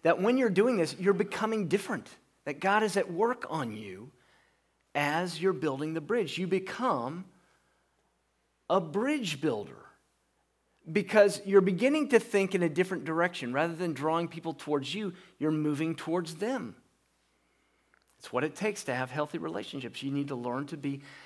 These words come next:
outward and not just wait on the right conditions or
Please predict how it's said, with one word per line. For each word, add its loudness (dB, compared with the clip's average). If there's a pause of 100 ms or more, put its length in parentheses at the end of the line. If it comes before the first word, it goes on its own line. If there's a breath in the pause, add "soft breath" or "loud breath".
(280 loud breath)
outward -2 (1160 loud breath)
and -2
not 0
just -4
wait 4
on -2
the -2
right 2
conditions -2
or -4